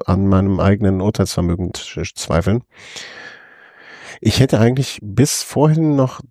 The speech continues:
definitiv und ohne Probleme und sofort gesagt, Mathieu van der Poel. Und deswegen bleibe ich jetzt auch mal dabei. Ähm, ich glaube einfach, dass das Rennen so dermaßen von der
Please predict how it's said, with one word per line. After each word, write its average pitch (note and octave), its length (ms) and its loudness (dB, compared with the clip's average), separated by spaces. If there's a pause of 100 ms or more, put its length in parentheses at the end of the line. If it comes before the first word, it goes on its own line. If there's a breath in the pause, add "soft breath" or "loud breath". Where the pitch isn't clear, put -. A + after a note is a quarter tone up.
(180)
definitiv B2+ 460 2
und A2+ 120 0
ohne B2 180 2
Probleme A2+ 460 2
und G2+ 100 2
sofort - 400 -2
gesagt, G#2+ 280 -2
Mathieu - 260 -2
van G2+ 120 2
der - 80 2
Poel. F2 320 -2 (140)
Und F#2+ 260 0
deswegen G#2 300 0
bleibe F#2 220 2
ich - 60 -4
jetzt F2+ 160 0
auch - 120 -4
mal D#2+ 80 0
dabei. D#2 340 0 (220)
Ähm, F2+ 580 -2 (120)
ich - 220 -6
glaube F#2 300 2
einfach, G#2 260 2
dass - 200 -2
das - 260 -2
Rennen G2 200 2
so F#2 140 -2
dermaßen G2 560 2
von G2+ 260 -2
der F2+ 240 2